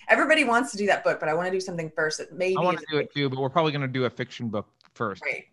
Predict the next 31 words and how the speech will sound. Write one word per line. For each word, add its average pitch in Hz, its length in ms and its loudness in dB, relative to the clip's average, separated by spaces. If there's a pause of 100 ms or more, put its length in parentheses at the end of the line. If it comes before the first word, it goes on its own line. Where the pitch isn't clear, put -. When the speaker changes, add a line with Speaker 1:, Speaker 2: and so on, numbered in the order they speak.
Speaker 2:
We 101 80 -12
just 101 120 -16
don't 113 160 -4
know 98 100 -4
what 90 160 -8
it 85 100 -16
is. 82 180 -12 (140)
Speaker 1:
What 190 180 4
it 175 100 4
is. 151 200 2
But 202 180 0
so 233 200 4
he's 294 280 2
been 294 180 2
great 202 240 4
'cause 196 120 -8
he's 202 120 -4
been 202 100 0
doing 185 200 -2
the 160 80 -2
interview 170 280 -4
circuit 147 420 -2
and 156 100 -4
he 208 160 -4
just 226 280 -6
doesn't 156 400 -2
give 139 220 -6
an 127 200 -8 (140)
F. - 400 -2
He's 190 240 -4
like, 165 220 2